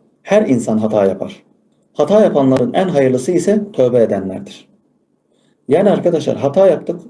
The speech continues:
bir günah işledik, bir haram işledik, hemen "Estağfurullah ve etûbü ileyh" diyeceğiz. Bu yüzden bu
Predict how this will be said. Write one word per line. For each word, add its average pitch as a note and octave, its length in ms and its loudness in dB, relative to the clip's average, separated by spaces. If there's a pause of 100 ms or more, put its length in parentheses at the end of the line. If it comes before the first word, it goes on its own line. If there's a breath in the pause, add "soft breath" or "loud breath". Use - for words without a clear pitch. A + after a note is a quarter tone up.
(260)
bir D#3 180 0
günah D3+ 260 0
işledik, C3+ 360 -2
bir D#3+ 80 2
haram D3+ 260 2
işledik, D3 320 -4
hemen F#3 240 0
"Estağfurullah D3 720 0
ve C#3+ 40 4
etûbü C3+ 340 2
ileyh" A2+ 240 0
diyeceğiz. G#2+ 440 -6 (240)
Bu - 180 -2
yüzden G3+ 600 0 (760)
bu F#3 400 0